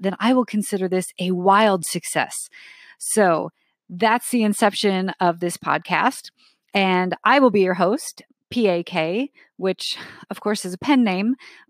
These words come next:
But since I would like to graduate in a year,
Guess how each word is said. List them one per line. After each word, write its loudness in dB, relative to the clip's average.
But 2
since -2
I 2
would 2
like 2
to -12
graduate 4
in 0
a 0
year, 2